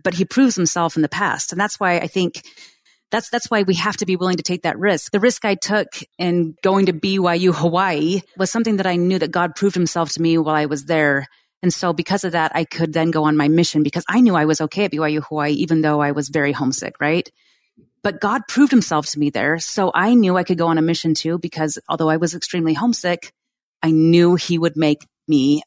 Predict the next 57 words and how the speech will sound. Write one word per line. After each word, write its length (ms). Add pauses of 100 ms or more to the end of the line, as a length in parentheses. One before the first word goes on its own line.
okay. 400
I 60
knew 120
I 80
could 140
be 140
okay. 200
I 140
knew, 240
I 120
knew 280
more 240
about 240
him. 180
I 80
could 140
trust 300
in 80
him. 160
I 60
could 120
have 160
compassion 580 (120)
from 260
him. 240
And 140
I 40
knew 200
that 80
I 100
could 140
have 160
the 80
comfort 320
of 80
the 60
Holy 220
Ghost, 380 (560)
which 160
made 140
it 100
then 140
possible 420
for 140
me 180
later 320
on 240
to 140
leave 340
and 140
go 200
to 380
Nauvoo 380
and 80
do 80
a 40
study, 300